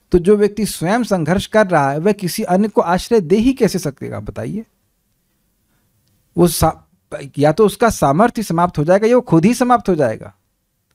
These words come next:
खत्म हो गए, ऐसा बोलते हैं ना, वो खत्म हो गए। लेकिन भगवान तो शाश्वत व्यक्ति हैं,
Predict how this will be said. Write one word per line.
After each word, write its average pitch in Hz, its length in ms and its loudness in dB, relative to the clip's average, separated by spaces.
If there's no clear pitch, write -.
खत्म 233 340 2
हो 180 140 4
गए, 131 300 -2
ऐसा - 140 -10
बोलते 180 260 -6
हैं 185 40 -2
ना, 147 60 -4
वो 143 80 -4
खत्म 175 340 -2
हो 117 140 -4
गए। 110 140 -14
लेकिन 165 280 0
भगवान 165 500 2
तो 220 140 0
शाश्वत 214 540 0
व्यक्ति 135 360 -4
हैं, 107 220 -8